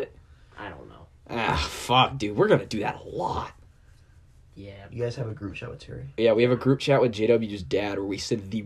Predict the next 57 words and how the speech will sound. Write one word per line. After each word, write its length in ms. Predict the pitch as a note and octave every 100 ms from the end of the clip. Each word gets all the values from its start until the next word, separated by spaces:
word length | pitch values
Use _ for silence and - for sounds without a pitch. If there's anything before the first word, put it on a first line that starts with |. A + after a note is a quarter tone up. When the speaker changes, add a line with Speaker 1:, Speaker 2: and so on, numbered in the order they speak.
| G#2 C#3
Speaker 1:
worst 460 | A#2+ B2+ C3 -
memes 300 | A#2 G#2+ G2+
we 80 | G#2+
can 140 | F2+ F#2
find. 340 | F#2+ F2+ F2
Like, 120 | A2+
it'll 180 | B2 C#3
be 100 | C#3+
like 180 | D3 C#3
a, 180 | A2+ G#2+
it'll 100 | C3+
be 120 | C3+
like 160 | C3+ B2
a 60 | -
picture 680 | - C#3 - D#3 D3+ D3 - - -
of, 220 | B2+ C3 A#2
like, 260 | A2 G2+ - _ _
what's 160 | G3+ G3+
that 180 | G#3+ D#3
dude's 240 | G3 F3
name 320 | F#3 F#3+ F#3
with 140 | F3+ -
the 100 | C#3+
fucking, 400 | E3 C#3+ D3+ C3+
like, 240 | A2+ - _ _
mouth 380 | A#2 A#2+ C3 D3+
brace 420 | C#3+ C#3 C#3+ D3
from 280 | - - G#2 F#2+
Ed, 160 | A#2+
Edd 140 | B2+ A2+
n 80 | G#2
Eddy? 320 | A2 B2+ C3 - _ _ _ _ _ -
Speaker 3:
Eddie. 300 | A2+ A#2 B2 - _ - _ -
Speaker 2:
Uh, 120 | A2+ F#2+ -
Speaker 1:
No. 180 | G#2 G2+ F#2+
Speaker 2:
um, 240 | F#2 E2+ - _ _ -
is 120 | -
it 120 | B2 -
Ed? 260 | C3+ D#3 - -
Speaker 1:
No, 400 | G#2+ D3+ A#2+ G2+
like, 180 | G#2+ A#2+
it's 100 | A#2
Speaker 3:
Ed. 40 |
Speaker 1:
not 140 | D#3
the 80 | D#3
ma-, 140 | A#2+ B2 C#3
<laughs> 80 | -
is 160 | C#3+ C3
it 140 | B2
Ed? 380 | A#2+ C3 C#3+ D3+
Is 220 | D#3+ B2+
it 80 | B2+
Ed? 380 | A#2 B2 C3+ D3
Speaker 2:
<laughs> 40 | D3
Is 60 |
it 160 | C#3+ -
Ed, 300 | C#3+ D#3